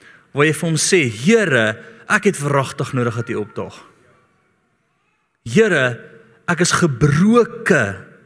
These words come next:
in die sin van ek het niks nie, ek het nie die antwoord nie." Nou ek doen dit as ek profeteer oor iemand, ek doen dit as ek bid vir siekes,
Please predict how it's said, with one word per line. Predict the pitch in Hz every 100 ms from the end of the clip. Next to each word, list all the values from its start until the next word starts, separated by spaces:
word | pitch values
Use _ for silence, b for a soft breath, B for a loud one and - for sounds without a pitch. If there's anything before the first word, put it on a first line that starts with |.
| _ _ _
in | 151
die | 160
sin | - 214 208 185
van | - 139 131 123 B B 190
ek | -
het | 196 151
niks | 135 185 - - 135
nie, | 107 -
ek | -
het | 160
nie | 156 190
die | -
antwoord | 185 202 190 - 170 143 120
nie." | 113 95 B B B B -
Nou | 127 196
ek | -
doen | 196
dit | 175
as | 156
ek | 139
profeteer | 139 - 127 208 208 196
oor | 170
iemand, | 180 175 165 - B B B B 127
ek | -
doen | 180
dit | 160
as | 147
ek | 107 104
bid | 196 190
vir | 190
siekes, | - 170 - 143 135